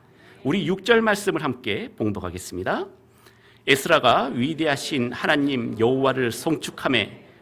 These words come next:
모든 백성이 손을 들고 "아멘, 아멘." 하고 응답하고 몸을 굽혀 얼굴을 땅에 대고 여호와께 경배하니라. 아멘. 백성들은 여호와 하나님의 말씀에 세 단계로 반응을 합니다.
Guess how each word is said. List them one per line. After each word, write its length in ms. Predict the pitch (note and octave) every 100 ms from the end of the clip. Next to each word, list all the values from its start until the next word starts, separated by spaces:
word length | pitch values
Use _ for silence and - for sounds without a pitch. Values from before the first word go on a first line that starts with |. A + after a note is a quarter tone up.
| -
모든 460 | C3+ F#3 G#3 G#3+
백성이 540 | F#3+ F3+ - G3+ E3+ G#2
손을 360 | - F3+ F#3+ F3+
들고 480 | D#3+ D3 G2+ - - -
"아멘, 600 | G#2 B2+ E3+ G#3 B2+ F#2+
아멘." 460 | G2 A#2 F#3 A3 G3+
하고 380 | E3+ D#3 D#3 -
응답하고 880 | D3 C#3 C#3+ - C3 B2+ A2+ E2 - - - -
몸을 380 | C#3 D3+ D3+
굽혀 640 | - C#3+ - C#3+ B2+ B2+ - -
얼굴을 440 | D#3 G3 F#3+ F#3+
땅에 240 | F#3+ G3 G#3
대고 440 | F#3 D3+ G2 - - -
여호와께 800 | C3+ F#3+ G#3+ F#3 - F#3 C#3 G#2
경배하니라. 1200 | - C3 E3+ F#3 - E3 C#3+ A#2+ G#2 E2 E2 D2+ -
아멘. 760 | E2 G#2 D#3+ G#3+ A#2+ - - - _ _ _ _ _ _ - _ _ _
백성들은 640 | - D#3+ B3 A#3 A3+ A3+ C#3+
여호와 340 | F#3 A3 G#3+
하나님의 500 | F#3+ - B3 A#3+ G#3+
말씀에 560 | E3 D3+ - C3 A2+ F2
세 280 | - - G#3+
단계로 380 | A#3 G#3 D#3+ A#2
반응을 380 | G2+ F#2+ F2+ E2+
합니다. 440 | D#2+ D#2+ E2 -